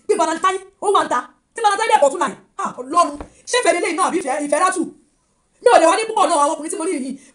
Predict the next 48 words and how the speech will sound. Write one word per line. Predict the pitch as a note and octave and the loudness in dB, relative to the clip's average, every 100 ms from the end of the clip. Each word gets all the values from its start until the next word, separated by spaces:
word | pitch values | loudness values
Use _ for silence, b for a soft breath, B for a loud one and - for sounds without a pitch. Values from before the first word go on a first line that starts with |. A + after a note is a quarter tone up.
| _ G4 | _ 0
Kọjú | G#4 A#4 | 2 4
mẹ́jọ, | B4 - F#4 F4 - | 4 2 4 4 2
mẹ́jọ | A4+ A4 E4+ | -10 -8 -6
péré | F4 G4+ G#4 G#4 - - _ _ _ _ D#4+ | -2 0 0 -2 -14 -20 _ _ _ _ -4
làwọn | E4+ | -4
ọkùnrin | F4+ E4 F#4+ | -4 -8 -6
tí | |
mo | E4 | -4
ní. | D#4+ - - | -4 -6 -12
Nítorí | A4 B4 G4+ | -8 -4 -4
mo | |
ṣe | F#4+ | -4
kúkú | G4 E4 | -6 -6
kọrúkọ | E4+ D#4+ | -4 -4
yín | F4 | -4
sílẹ̀, | F4 A#3+ - _ | -4 -6 -10 _
kí | - F#4 | -6 -4
lè | C#4+ | -2
mọ̀ | E4 | -4
torí | G4+ G4 | -2 -2
ẹ̀, | - - | -2 -4
tó-, | G#4 | -4
torí | G#4+ G#4 | -2 0
ẹ̀ | C#4+ | 0
gbá | C4+ | 0
lẹ́nu | D4 C#4+ C#4+ | -2 -4 -6
yín, | D#4+ - | -10 -12
tó | F#4 | -8
mọ̀ | E4 | -6
kó | E4+ | -6
lórí | E4+ | -6
pọ́sí | D4+ F4+ | -6 -6
gbogbo | D4 C#4+ | -6 -4
yín. | D4+ E4+ - | -4 -6 -8
Ọ̀, | C#4 - - _ _ - | -10 -10 -16 _ _ -10
òṣì, | B3+ - A3+ - _ | -10 -10 -14 -16 _
ládàá | D#4+ C#4 | -10 -8
ládàá | C#4 | -8
ṣáà | F4 C4+ | -8 -8
jẹ́ | B3+ | -8
pé | |
wọ́n. | G3+ G3+ - _ | -8 -10 -18 _
Hmm. | - G#3+ - _ _ _ _ _ - | -16 -16 -16 _ _ _ _ _ -16
Àwọn | C4 A3+ | -14 -10
ìtayé | D4 C4 | -8 -8
ẹ̀ | |
dá. | G3+ G3 _ _ _ _ _ - | -10 -14 _ _ _ _ _ -6
Jimoh, | F4 F4+ - | -2 -2 -4